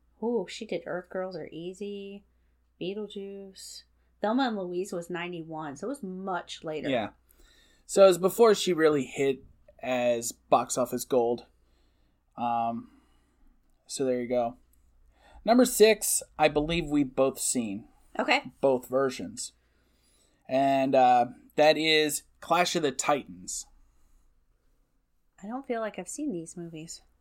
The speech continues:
Speaker 2: You've never seen Harry Hamlin as Perseus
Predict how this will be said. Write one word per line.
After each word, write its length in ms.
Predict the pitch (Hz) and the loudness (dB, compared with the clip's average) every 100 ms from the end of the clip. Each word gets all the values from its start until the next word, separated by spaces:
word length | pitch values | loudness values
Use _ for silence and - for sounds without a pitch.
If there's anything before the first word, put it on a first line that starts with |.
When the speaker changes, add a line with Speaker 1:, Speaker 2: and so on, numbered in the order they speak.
| _ _ _ _ _ _ _ _ | _ _ _ _ _ _ _ _
Speaker 2:
You've 360 | 131 131 127 | -8 -8 -6
never 300 | 127 131 135 | -4 -2 -2
seen 400 | 131 - 131 127 | -4 -4 0 0
Harry 360 | 123 127 127 127 | -2 -4 -6 -6
Hamlin 520 | 127 120 123 127 127 | -8 -4 -2 -2 -2
as 600 | 123 120 120 120 - - _ - _ _ _ | -4 -6 -8 -6 -8 -10 _ -20 _ _ _
Perseus 600 | - 131 127 143 131 127 | -12 -8 -6 -6 -4 -6